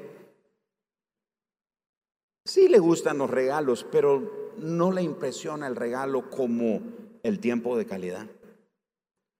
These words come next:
como las atenciones, como el cuidado,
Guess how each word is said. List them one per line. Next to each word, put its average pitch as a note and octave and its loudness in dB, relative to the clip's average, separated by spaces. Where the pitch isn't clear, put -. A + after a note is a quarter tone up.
como B2+ 2
las A#2 -4
atenciones, A#2+ -6
como B2 0
el A2+ 2
cuidado, B2 -2